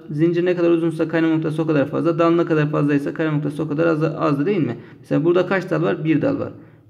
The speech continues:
Şu i-, uzun zincir kaç tane bağlanmış? İki tane. O zaman iki tane dal var. Ee, dalı az olanın kaynama noktası daha büyüktür. Birin kaynama noktası ikiden,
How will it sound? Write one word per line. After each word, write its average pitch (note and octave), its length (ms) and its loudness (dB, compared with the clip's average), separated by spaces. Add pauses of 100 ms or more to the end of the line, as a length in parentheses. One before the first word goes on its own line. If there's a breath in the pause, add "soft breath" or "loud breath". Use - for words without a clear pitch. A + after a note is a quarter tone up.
(160)
Şu - 200 -4
i-, - 220 -2
uzun F3 320 2
zincir B2+ 360 0
kaç F3 220 -2
tane D3+ 220 0
bağlanmış? C#3+ 460 0
İki D3 200 -8
tane. C3 200 -6
O C#3+ 60 0
zaman D3 220 0
iki D3 200 -8
tane B2+ 220 -4
dal A#2 160 -2
var. E3+ 180 -4 (400 loud breath)
Ee, B2+ 40 -8 (280)
dalı D#3+ 200 2
az E3 240 0
olanın D3+ 300 2
kaynama D3+ 260 0
noktası D3+ 300 -4
daha C#3+ 180 2
büyüktür. A#2+ 300 -6
Birin C#3+ 420 4
kaynama C#3 360 0
noktası - 280 -10
ikiden, D3 440 -4